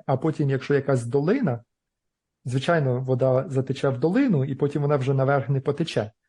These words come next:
Тому вони будували такий міст в долині, і по цьому мостику вода самотьоком плавно-плавно перебігала.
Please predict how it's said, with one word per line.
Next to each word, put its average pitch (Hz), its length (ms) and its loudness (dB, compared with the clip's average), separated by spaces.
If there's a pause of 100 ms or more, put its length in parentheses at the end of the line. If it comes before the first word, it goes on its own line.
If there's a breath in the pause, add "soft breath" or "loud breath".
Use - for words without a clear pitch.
(260 soft breath)
Тому 202 240 2
вони 196 240 2
будували 143 500 0
такий 143 360 -4
міст 131 400 -2
в - 40 -2
долині, 127 640 0
і 254 480 0
по 156 160 0
цьому 143 300 0
мостику 151 720 -2 (560)
вода 143 400 2
самотьоком 147 800 -2
плавно-плавно 151 800 0
перебігала. 117 840 -2